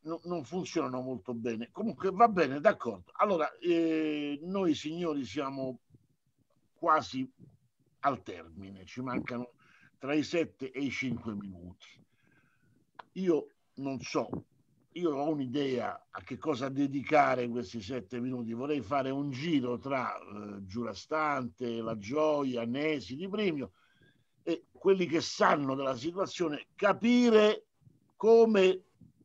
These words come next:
volete tu e i tuoi difensori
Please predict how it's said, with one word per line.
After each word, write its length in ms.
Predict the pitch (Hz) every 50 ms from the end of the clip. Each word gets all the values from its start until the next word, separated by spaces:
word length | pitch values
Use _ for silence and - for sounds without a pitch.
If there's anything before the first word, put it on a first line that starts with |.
| _ _ -
volete 1000 | 117 120 147 180 196 196 202 208 220 220 214 160 - - - 180 180 180 175 - - _ _ _ _ _ _ _ _
tu 360 | - 220 208 196 175 151 - _ _ _ _ _
e 140 | - - 175
i 260 | 170 165 160 165 156
tuoi 280 | 120 190 190 175 156 143
difensori 960 | 143 165 139 139 214 214 - - - 143 135 127 131 135 135 143 165 156 -